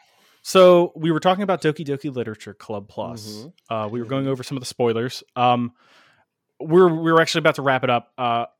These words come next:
Speaker 1: I do wanna talk about something that, uh, I, I found today in the game. So, uh, in the, in the Plus version, and this might have been in the original, I just don't remember, but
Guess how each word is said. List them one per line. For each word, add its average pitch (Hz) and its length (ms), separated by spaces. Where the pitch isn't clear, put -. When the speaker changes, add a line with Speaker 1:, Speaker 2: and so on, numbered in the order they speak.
Speaker 1:
I 127 80
do 175 240
wanna 208 200
talk 147 300
about 131 220
something 127 440
that, 110 360
uh, 117 60
I, 120 420
I 113 100
found 123 320
today 104 760
in 107 180
the 98 80
game. 85 320
So, 147 520
uh, 120 320
in 139 200
the, 135 260
in 135 160
the 127 80
Plus 214 260
version, 175 380
and 143 240
this 208 180
might 311 140
have 302 100
been 277 100
in 269 100
the 214 120
original, 185 360
I 170 140
just 135 200
don't 147 180
remember, 139 540
but 135 440